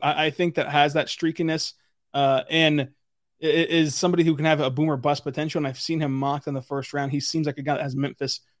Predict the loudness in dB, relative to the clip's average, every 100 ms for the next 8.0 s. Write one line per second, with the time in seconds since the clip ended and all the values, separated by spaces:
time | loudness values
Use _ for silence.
0 | _ 2 4 4 2 2 2 0 0 0
1 | -2 4 6 6 4 4 2 2 2 4
2 | 4 2 -2 -2 _ _ _ -2 0 0
3 | 0 2 2 2 -2 -2 -2 2 2 0
4 | -4 2 6 6 4 0 2 4 2 0
5 | 2 4 2 0 -4 -4 _ _ 2 4
6 | 4 2 2 2 2 0 -2 0 0 -2
7 | -4 -4 -2 -2 -2 -4 -4 -8 -16